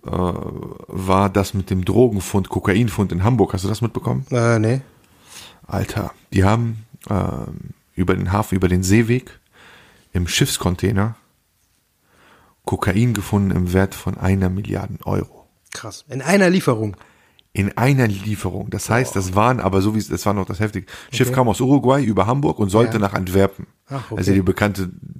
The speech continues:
Speaker 1: ein, eines der bekannten Drogenrouten, Kokainrouten.
Speaker 2: Okay.
Speaker 1: Und, ähm, dabei handelt es sich um viertausendzweihundert Pakete
Speaker 2: <laughs>
Speaker 1: in zweihundertelf Sporttaschen.
Speaker 2: Also da muss ja wirklich so,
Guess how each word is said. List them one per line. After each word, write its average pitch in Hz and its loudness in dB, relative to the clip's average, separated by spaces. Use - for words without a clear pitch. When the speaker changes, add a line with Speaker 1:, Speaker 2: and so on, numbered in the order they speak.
Speaker 1:
ein, 101 4
eines 101 0
der 101 0
bekannten 95 -2
Drogenrouten, 95 0
Kokainrouten. 98 -2
Speaker 2:
Okay. 123 -6
Speaker 1:
Und, 98 2
ähm, 95 4
dabei 104 4
handelt 135 0
es 107 -2
sich 104 -4
um 98 -4
viertausendzweihundert 127 -2
Pakete 139 -6
Speaker 2:
<laughs> - -4
Speaker 1:
in 117 2
zweihundertelf 131 2
Sporttaschen. - -4
Speaker 2:
Also 101 -12
da 117 -4
muss 127 0
ja 123 2
wirklich 147 -2
so, 127 0